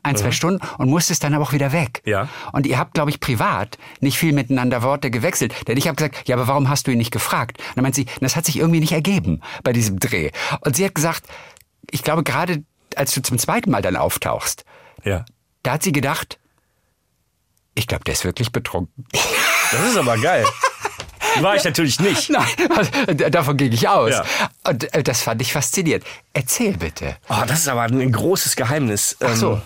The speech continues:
Speaker 2: Ähm, ja.
Speaker 1: Ah, du wolltest gerade doch erzählen, wie du dich vorbereitet hast.
Speaker 2: Na, ich hab, ja, ja, das ist, äh, äh, das ist auch eine, äh, psychophysische Übung von Tschechow.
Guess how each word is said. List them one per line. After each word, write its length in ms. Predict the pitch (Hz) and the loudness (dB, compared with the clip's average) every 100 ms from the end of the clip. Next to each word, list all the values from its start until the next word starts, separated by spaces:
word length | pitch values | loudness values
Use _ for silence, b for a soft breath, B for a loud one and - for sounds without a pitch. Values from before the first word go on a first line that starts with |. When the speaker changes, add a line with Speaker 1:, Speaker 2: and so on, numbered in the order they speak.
| - | -4
Speaker 2:
Ähm, 80 | |
ja. 180 | 110 120 | -2 0
Speaker 1:
Ah, 40 | 123 | 0
du 140 | 139 | 2
wolltest 240 | 214 330 - | 2 2 0
gerade 240 | 143 113 | -2 -2
doch 160 | 107 123 | -2 -2
erzählen, 280 | 117 120 | 0 0
wie 60 | 107 | 0
du 100 | 110 | 0
dich 120 | 92 | 0
vorbereitet 460 | - 92 82 85 82 | 0 -2 -2 -4 -4
hast. 340 | 78 - - - | -4 -6 -8 -2
Speaker 2:
Na, 140 | 127 | 0
ich 140 | 131 | 0
hab, 160 | 143 - | -2 -4
ja, 460 | 82 - 131 135 131 | -6 -4 -2 -2 -2
ja, 540 | 117 117 139 151 156 | -2 -2 0 0 0
das 140 | 143 131 | 0 0
ist, 160 | 139 | 0
äh, 40 | 143 139 - 135 - | 0 0 0 0 0
äh, 160 | 131 | 0
das 160 | 127 127 | 0 0
ist 180 | 131 - | 0 2
auch 240 | 147 175 - - | 2 0 -6 -2
eine, 340 | 143 147 139 | 0 2 2
äh, 280 | 135 135 131 127 B B B B B | 2 2 0 -2 B B B B B
psychophysische 800 | - - 196 160 - 175 151 - | -2 0 2 2 2 2 2 2
Übung 220 | 160 147 | 2 2
von 120 | 127 117 | 2 0
Tschechow. 560 | - 131 87 78 - | 0 0 -2 -4 -10